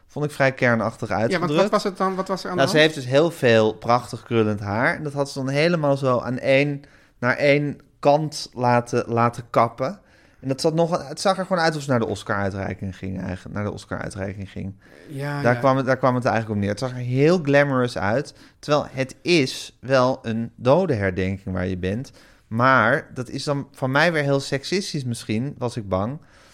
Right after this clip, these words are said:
Speaker 1: Wou ik even aan jou voorleggen, Teun.
Speaker 2: Nou ja,
Speaker 1: Dat ik
Speaker 2: ik
Speaker 1: daar gedachten over heb. Mag ik daar gedachten over hebben?
Speaker 2: Het grappige is, ik, toen jij zei, ik ga het nu hebben over het kapsel van Roxanne
Speaker 1: Ja.
Speaker 2: van Iperen, dacht ik wel, oeh,
Speaker 1: Glad ijs.
Speaker 2: glad ijs, seksistisch
Speaker 1: Ja.
Speaker 2: enzovoort.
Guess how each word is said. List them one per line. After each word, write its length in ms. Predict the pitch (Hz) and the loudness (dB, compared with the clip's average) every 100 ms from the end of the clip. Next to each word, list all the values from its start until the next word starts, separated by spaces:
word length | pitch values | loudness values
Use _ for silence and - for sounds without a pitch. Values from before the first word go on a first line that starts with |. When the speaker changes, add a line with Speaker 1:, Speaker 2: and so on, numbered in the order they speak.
| _ | _
Speaker 1:
Wou 140 | 120 123 | -2 0
ik 20 | |
even 160 | 127 - | 0 0
aan 60 | 131 | 0
jou 200 | 139 160 | 2 0
voorleggen, 460 | 143 117 107 104 | -2 0 0 -2
Teun. 340 | 101 98 107 139 | -4 -4 -4 -6
Speaker 2:
Nou 180 | - 147 | -8 -6
ja, 100 | 147 | 2
Speaker 1:
Dat 140 | 147 165 | 4 4
ik 60 | |
Speaker 2:
ik 60 | 156 | 4
Speaker 1:
daar 200 | 165 160 | 4 4
gedachten 480 | 160 151 190 - 113 | 4 4 2 2 2
over 320 | 104 98 98 | 2 0 -2
heb. 280 | 95 92 - - | -2 -2 -8 -6
Mag 260 | 123 160 | -2 0
ik 100 | 170 | 0
daar 180 | 156 147 | 2 2
gedachten 460 | 143 139 180 - - | 2 0 0 0 -2
over 280 | 101 95 101 | -4 -4 -4
hebben? 360 | 95 92 98 - - | -2 -2 -4 -8 -8
Speaker 2:
Het 160 | 180 - | -8 -8
grappige 460 | - 202 214 - | -2 -2 -2 -4
is, 160 | 180 - | -8 -6
ik, 260 | 175 - | -6 -6
toen 160 | - 175 | -4 0
jij 140 | 160 | 2
zei, 260 | 147 165 151 | 2 0 0
ik 220 | 90 - | -2 -8
ga 100 | - | -2
het 80 | 151 | -2
nu 120 | 151 | 0
hebben 200 | 151 139 | -2 -2
over 220 | 131 127 | -4 -6
het 120 | 127 - | -10 -4
kapsel 360 | 165 143 - | -4 -4 -6
van 260 | 123 135 123 | -8 -6 -6
Roxanne 460 | 120 120 - 135 120 | -6 -8 -6 -2 2
Speaker 1:
Ja. 160 | 101 | 2
Speaker 2:
van 100 | 123 | 0
Iperen, 300 | 131 139 147 | -6 -6 -6
dacht 160 | 131 117 | -6 -8
ik 80 | 123 | -8
wel, 280 | 131 123 - | -6 -6 -6
oeh, 140 | 160 160 | -4 0
Speaker 1:
Glad 240 | 131 101 | 2 2
ijs. 260 | 95 107 156 | 2 2 0
Speaker 2:
glad 280 | 175 165 | 2 0
ijs, 340 | - 151 139 - | 0 -2 -2 -2
seksistisch 600 | 151 - - 143 - 123 | -4 -4 -4 -6 -6 0
Speaker 1:
Ja. 160 | 120 | 2
Speaker 2:
enzovoort. 380 | 107 139 185 196 | 4 2 -2 -4